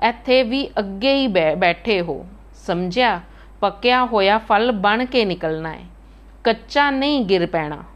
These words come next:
ਸਾਰੀ ਪੜ੍ਹਾਈ ਪੂਰੀ ਕਰ, ਸੈਂਟਰ ਤੇ ਜਾਵਾਂ, ਜਾਓਗੀਆਂ ਤੇ ਘਰ ਵਿੱਚ ਜਾਓਗੀਆਂ। ਜੇਕਰ ਮਾਂ-ਬਾਪ ਆਖਣ ਕਿ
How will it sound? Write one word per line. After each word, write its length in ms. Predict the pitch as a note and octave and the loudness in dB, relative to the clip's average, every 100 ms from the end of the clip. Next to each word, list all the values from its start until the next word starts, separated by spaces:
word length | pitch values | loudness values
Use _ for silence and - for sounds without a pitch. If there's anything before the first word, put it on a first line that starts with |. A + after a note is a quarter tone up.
| - - - | -20 -20 -20
ਸਾਰੀ 440 | - G#3+ G3 G#3 B3 | -2 2 2 2 -2
ਪੜ੍ਹਾਈ 460 | A#3 A#3 B3 A#3 | 0 2 4 2
ਪੂਰੀ 420 | A#3 G3 G3 G3 F#3+ | -2 -2 0 0 -2
ਕਰ, 340 | F#3 F#3 A#3 | 0 0 0
ਸੈਂਟਰ 500 | A#3+ G3+ G3 F3+ G#3+ | -4 -4 -4 -2 -4
ਤੇ 240 | G#3 A3 | 0 -2
ਜਾਵਾਂ, 580 | F#3 F3 F#3 G#3+ A#3 A3+ | 0 -2 0 2 0 0
ਜਾਓਗੀਆਂ 840 | F3 F#3+ G3 A#3 A#3 F3+ E3+ E3 A#3+ - - - - | -4 -2 0 0 -2 -4 -4 -4 -6 -10 -20 -20 -2
ਤੇ 140 | C4+ | -2
ਘਰ 340 | C4+ D#4 D#4 B3 | 0 2 2 2
ਵਿੱਚ 240 | G3+ F#3 | 0 -2
ਜਾਓਗੀਆਂ। 580 | E3+ D#3+ D3+ D3+ D#3 D3 F3 - - - - - - | -4 -4 -4 -6 -10 -14 -18 -20 -20 -20 -20 -20 -12
ਜੇਕਰ 540 | E3 F#3+ A#3 B3+ D4 C#4+ | -2 2 2 4 2 2
ਮਾਂ-ਬਾਪ 680 | A3+ G#3 G#3+ A3+ A#3 A#3 | 2 2 4 4 2 2
ਆਖਣ 600 | - F#3 F3+ - G#3 E3+ G#3+ - - | -2 -4 -4 -2 -2 -2 -8 -16 -8
ਕਿ 180 | B3+ B3 | -2 0